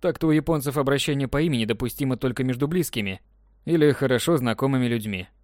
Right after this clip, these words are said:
Ещё вариант с разрешения. А тут я со своими гайдзинскими замашками.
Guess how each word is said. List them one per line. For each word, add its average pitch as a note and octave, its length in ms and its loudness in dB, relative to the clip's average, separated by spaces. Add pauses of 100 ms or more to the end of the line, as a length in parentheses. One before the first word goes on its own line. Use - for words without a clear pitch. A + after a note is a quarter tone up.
(240)
Ещё B2+ 360 2
вариант D#3 300 2
с - 60 -8
разрешения. D3+ 720 -2 (280)
А D3 120 -2
тут D3 200 0
я B2 180 4
со A2+ 120 -4
своими A#2+ 320 2
гайдзинскими A#2 640 -2
замашками. A2+ 640 -2